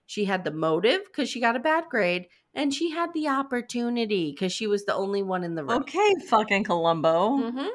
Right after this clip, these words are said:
Speaker 2: Actually, this guy was on Columbo. <laughs>
Speaker 1: He looks like Columbo. So Charles points out, "You know there's two doors to the school. Were you able to monitor both of them the entire time?"
Speaker 2: Sherlock Holmes.
Speaker 1: Mm-hmm.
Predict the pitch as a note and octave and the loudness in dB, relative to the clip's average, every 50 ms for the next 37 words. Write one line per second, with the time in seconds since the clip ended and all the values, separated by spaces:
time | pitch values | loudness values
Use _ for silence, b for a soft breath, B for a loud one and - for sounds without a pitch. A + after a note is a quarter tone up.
0 | - _ _ - A#3 B3 C4+ - C4 A#3 G#3+ G#3 G#3 A#3 - G#3 G3 F#3+ F#3 F#3+ | -10 _ _ 6 6 6 6 6 4 2 2 2 2 2 4 4 6 6 4 2
1 | F#3+ F3 E3+ E3+ G3 - - - C#3+ C#3+ C#3 - - A#3 A#3+ - G3 G#3 B3 C4 | 0 0 0 0 -2 -4 -4 -4 -4 -4 0 0 0 0 0 -4 -6 -4 -4 -2
2 | C4 C4 C4 C4+ - F#3 D3+ - - D3+ C#3 C#3 C#3+ C#3 B2 B2+ F#3 - - _ | -2 -2 -2 0 0 0 0 0 -2 -4 -4 -4 -4 -4 -4 -6 -6 -8 -12 _
3 | b b b b b b b b - - C4 B3+ A#3 - - E4 E4 F#4 G#4 G#4+ | b b b b b b b b 0 2 4 4 4 2 2 2 4 4 4 4
4 | G#4 G#4 - - F#4 F4 D#4+ C#4 - D4 C4+ A#3+ G#3 G3+ - - - A3 B3 B3 | 2 0 -2 -2 -2 -2 -2 -2 -2 -2 0 2 0 0 -2 -4 -4 -4 -2 0
5 | C4 E4 G#4+ A4 A4+ F4+ - - - - - E4+ E4+ E4+ D#4 - D#4 C#4+ B3+ B3 | 2 2 2 2 2 0 0 -2 -8 -6 -2 0 0 0 0 0 0 0 2 0
6 | B3+ C4+ - - A3+ G3+ F#3 G3+ - - - _ F4+ F4 C4 D#3 - - - b | 0 -2 -4 -8 -8 -6 -6 -8 -8 -10 -6 _ -2 0 0 0 0 -2 -6 b
7 | b b b b _ F#3 G3 A3 A3+ A#3 B3 - - B3 C4+ C4+ D#4+ D#4+ - - | b b b b _ 0 2 2 2 0 -4 -2 -2 -2 -2 -2 -4 -6 -6 -6
8 | - C4 A#3 A#3 G#3+ G#3+ A3 A3+ A3 G#3+ G#3+ G3+ G3+ G3+ - - E3+ E3+ D#3 E3+ | -6 -4 -2 -2 -2 -2 -2 -2 -2 0 0 0 0 -2 -6 -10 -10 -2 0 2
9 | F3 F#3+ - - - B3+ C4 B3 C4+ D4+ D4 D4+ D4+ D#4 C4+ C4 A3+ A3 A3 G#3+ | 2 2 2 0 -2 -2 -2 0 0 0 2 2 2 0 0 0 0 2 0 0
10 | G#3+ - - - A3 G#3+ G#3 G#3 G#3+ G#3+ G#3 A3 - G#3+ F#3 C3 - - - - | 0 -4 -2 2 2 4 4 4 4 4 2 2 0 0 0 0 -2 -6 -12 -18
11 | _ _ _ _ _ _ _ _ _ - - - G#3 F#3+ F3 F3 E3+ E3 E3+ F3 | _ _ _ _ _ _ _ _ _ -8 -4 -2 -2 0 0 0 0 0 -2 -2
12 | - G3 F#3+ F3+ F3 F3 F3+ G#3 B3+ B3 B3 - G#3 G3 F#3+ F#3+ F#3+ F#3+ A#3 B3 | -4 -4 -6 -4 -4 -4 -4 -2 -2 -2 -2 -4 -4 -4 -4 -4 -4 -6 -6 -6
13 | D#4+ | -6